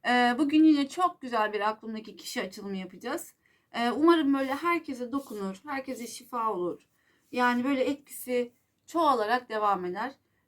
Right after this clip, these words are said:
Ee, o zaman çok da vakit geçirmeden başlayalım.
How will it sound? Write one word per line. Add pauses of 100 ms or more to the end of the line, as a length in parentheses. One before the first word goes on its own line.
(100)
Ee, (140)
o
zaman (440)
çok
da
vakit
geçirmeden
başlayalım.